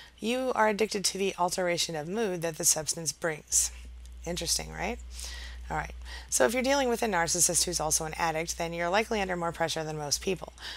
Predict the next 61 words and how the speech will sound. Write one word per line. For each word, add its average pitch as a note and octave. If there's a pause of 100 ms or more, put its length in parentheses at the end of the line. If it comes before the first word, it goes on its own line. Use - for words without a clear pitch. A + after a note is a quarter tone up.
(240)
So F3 (300)
there F#3
are F3+
a F3
lot F3+
of F3+
good D#3
reasons G#3
for D#3
that, D3
and E3+
I'm E3+
gonna E3
kind E3
of D#3+
gi-, E3
give A#3
you F3
a D#3+
quick -
overview E3+
of E3+
that D#3+
today D#3 (440)
and F#3
what -
you G3
can F#3+
do F#3
to E3
deal E3+
with D#3+
a D#3+
narcissist D#3
addict, - (220)
okay? E3+ (600)
So G3+
if F#3+
you G3+
do A#3
have C#4
an C4+
addict F#3
in F3+
your E3+
family F#3
or E3
you've E3
ever D#3
dealt E3+
with E3
an D#3
addict, D3 (380)
uh, F#3+
you A#3
know D4
how F3+
it, -
it G3
can F#3+
be F#3+